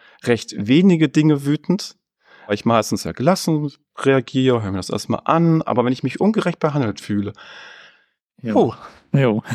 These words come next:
Speaker 1: da kann ich, wenn's, wenn's arg wird, werde ich dann sogar auch laut, auch
Speaker 2: Ja.
Speaker 1: in meiner Beziehung.
Speaker 2: Ja.
Speaker 1: Und das ist spannend, ne? Obwohl ich mir darüber bewusst bin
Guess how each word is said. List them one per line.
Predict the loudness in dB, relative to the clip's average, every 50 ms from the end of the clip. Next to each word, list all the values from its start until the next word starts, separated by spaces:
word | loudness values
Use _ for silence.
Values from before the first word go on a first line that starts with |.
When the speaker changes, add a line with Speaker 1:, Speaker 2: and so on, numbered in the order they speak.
| 4 6
Speaker 1:
da | 6 6 6
kann | 4 4 2 0 0
ich, | 0 -2 -2 -4 -10 -14 _ _
wenn's, | 0 2 2 2 0 -4 -6 0 0
wenn's | 0 0 0 -2
arg | -2 0 2 2 0 0 -2
wird, | -4 -4 -4 -4
werde | -2 0 0 0
ich | -2 -2
dann | -2 0 0 0
sogar | -2 -2 0 0 -2 -2 0 0
auch | 0 0 0 -4 -10 _ _ _
laut, | 0 0 0 -2 -8 -16 -20 _ _
auch | 0 2 2 4
Speaker 2:
Ja. | 4 4
Speaker 1:
in | 2 2
meiner | 0 0 -2 -2 -2 -4 -8 _ _ _
Beziehung. | -8 -8 -6 -4 -2 -2 -2 -2 -6 -8 -12 _ -20 -20 -20 -20 -20 -20 -20 -20 -6 -2
Speaker 2:
Ja. | 0 2 2
Speaker 1:
Und | 2 2 2 2 4 2 2 0 -2 -4 -10 -12 -12 -12 -12 -16 -18 -20 -20 -20 -20 -20 -20 _ _ _ _ _ _ _ _ _
das | 0 0 0 0
ist | -2 -4 -4
spannend, | -2 0 0 2 2 0 -2 -4 -8 -10 -4
ne? | -2 -2 0 0
Obwohl | -2 -4 -4 -2 2 4 4 4
ich | 2 2
mir | 0 2
darüber | 2 2 0 0 -2 -2
bewusst | -2 -4 -2 0 0 -2 -2 -2 -10 _ _
bin | -4 -2 -2 -2 -6 -8 _